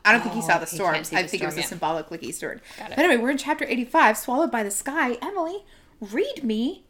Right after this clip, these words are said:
Speaker 1: the epigraph.
Speaker 2: But who was the wanderer, the wild piece, the one who makes no sense? I glimpse at his implications, and the world opens to me. I shy back. Impossible.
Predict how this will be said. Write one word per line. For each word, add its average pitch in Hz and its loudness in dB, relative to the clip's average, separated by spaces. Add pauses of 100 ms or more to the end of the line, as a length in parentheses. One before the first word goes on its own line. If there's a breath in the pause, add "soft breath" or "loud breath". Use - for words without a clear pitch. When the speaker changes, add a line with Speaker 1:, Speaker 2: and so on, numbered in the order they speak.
(140)
Speaker 1:
the 262 -2
epigraph. - -6 (600 loud breath)
Speaker 2:
But 277 4
who 330 2
was 359 2
the 359 2
wanderer, 311 -2
the 233 0
wild 302 6
piece, - -10
the 208 -2
one 226 2
who 240 -2
makes 220 -2
no 214 0
sense? - -6 (1120)
I 202 2
glimpse 202 -2
at 208 -8
his 208 -6
implications, 160 -8
and 160 -10
the 156 -6
world 160 -4
opens 156 -12
to 160 -12
me. 143 -14 (320 soft breath)
I 156 -12
shy 156 -6
back. - -14 (260)
Impossible. - -14